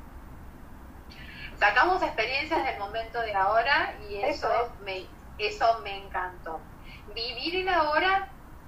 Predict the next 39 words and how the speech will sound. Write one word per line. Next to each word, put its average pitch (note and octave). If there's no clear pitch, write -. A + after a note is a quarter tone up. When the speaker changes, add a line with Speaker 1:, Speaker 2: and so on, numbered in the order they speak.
Speaker 1:
también A3+
me G#3+
encantó, F#3
es F#3+
decir, G#3
no C4
estar C4+
tanto D#4
con C4+
la G3
cabeza G#3
en G3+
el F#3+
futuro, D#4+
sino E4+
disfrutando G#3+
del G3+
presente. -
Speaker 2:
Porque B3+
el B3
futuro G#3+
Speaker 1:
Ahora, E4+
Speaker 2:
sí F4+
que F#4
es E4+
una D4
Speaker 1:
también C4+
es -
Speaker 2:
incertidumbre. F4
Speaker 1:
cierto C#4
que A3
para F#3+
poder A3+
lograr A#3+
algo, G3+
también G3+
tenemos A3+
que -
ponernos F#3+